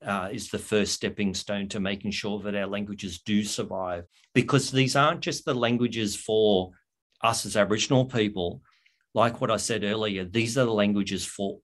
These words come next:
all of us, all of us living here, no matter where we come from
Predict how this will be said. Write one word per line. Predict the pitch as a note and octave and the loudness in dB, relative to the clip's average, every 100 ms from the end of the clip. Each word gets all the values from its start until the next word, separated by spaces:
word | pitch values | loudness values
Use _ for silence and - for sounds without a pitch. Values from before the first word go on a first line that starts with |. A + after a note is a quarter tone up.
| - | 0
all | G#2 A2 A2+ | 4 4 4
of | G2+ | 4
us, | F#2+ D2 - - - _ _ _ _ _ _ | 0 -2 -6 -8 -8 _ _ _ _ _ _
all | - C3+ C#3+ | 6 8 10
of | C#3 | 10
us | B2 - | 6 4
living | B2+ A#2 A#2+ | 2 4 2
here, | G2+ G#2 F#2 | 2 2 2
no | F#2+ G#2+ | 2 2
matter | A2 A2 | 2 0
where | G2+ B2 C#3 | 2 6 6
we | C3+ C3 | 6 2
come | - B2 A#2 | 0 0 0
from | A2+ B2+ B2 F#2+ C#3+ | 0 0 2 0 -4